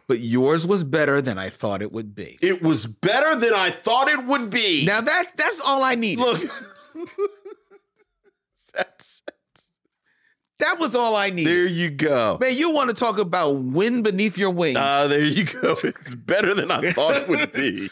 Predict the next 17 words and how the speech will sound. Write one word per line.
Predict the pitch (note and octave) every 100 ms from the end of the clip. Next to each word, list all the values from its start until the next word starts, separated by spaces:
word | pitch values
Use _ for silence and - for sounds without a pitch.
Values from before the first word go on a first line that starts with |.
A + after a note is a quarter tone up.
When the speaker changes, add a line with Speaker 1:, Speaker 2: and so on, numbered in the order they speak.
| -
Speaker 1:
<laughs> | A#2 A#2
I | A3
was | A3 G#3
flying. | F#3+ C#3+ F2 A2+
Speaker 2:
Right. | D#3+ D3 B2 - - - - - -
So | G3 F#3
is | D3
this | F#3+ -
your | F#3
deal | C#3+ E3+ G#3
now? | B3 C#4+ F#4 F4 - _
Is, | D3+ D3+ -
is | E3+ D3
this | G3
you | G3+ G3
every | F#3 F#3+
year? | F3+ A#3 G#4+